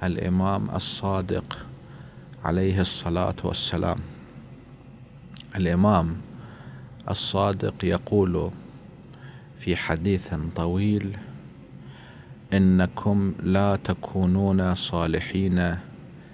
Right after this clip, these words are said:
حتى تعرفوا، ولا تعرفوا حتى تصدقوا، ولا تصدقوا حتى تسلموا. أبوابا أربعة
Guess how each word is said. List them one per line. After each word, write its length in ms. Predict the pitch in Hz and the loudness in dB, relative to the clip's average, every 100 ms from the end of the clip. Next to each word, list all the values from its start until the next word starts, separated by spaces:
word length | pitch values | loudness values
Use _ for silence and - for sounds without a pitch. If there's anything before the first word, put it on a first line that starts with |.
| - - - | -20 -20 -16
حتى 540 | - 95 98 - 98 | -2 0 0 0 0
تعرفوا، 640 | 92 - 95 82 85 - - - - - - - - - - - - - - - - | 2 4 6 4 0 -2 -8 -8 -16 -18 -20 -20 -20 -20 -20 -20 -18 -18 -18 -18 -4
ولا 360 | 87 95 95 95 | 0 4 4 2
تعرفوا 680 | - 82 - 92 - 90 | 2 2 2 0 0 -2
حتى 480 | 82 - - - 90 90 | 0 -2 -2 -2 -2 0
تصدقوا، 720 | 90 - 90 85 85 - - 90 - - - - - - - - - - - - - | -2 0 -2 -2 -8 -8 -12 -12 -16 -18 -18 -18 -18 -18 -20 -18 -20 -20 -20 -10 2
ولا 320 | 95 95 92 | 4 6 4
تصدقوا 880 | 92 95 - 92 90 90 - 87 85 | 0 -2 0 0 0 -4 -2 -2 -2
حتى 480 | - - - 87 | -2 -4 -4 -6
تسلموا. 760 | 85 90 - 90 85 82 80 80 - - - - - - - - - - - - - - - | -4 -4 -2 -2 0 -2 -4 -6 -8 -16 -18 -18 -20 -20 -20 -20 -18 -18 -20 -20 -18 -18 -8
أبوابا 840 | - 87 95 101 110 104 104 101 98 | -4 2 4 6 6 6 4 4 2
أربعة 500 | 92 87 73 80 | 2 2 0 2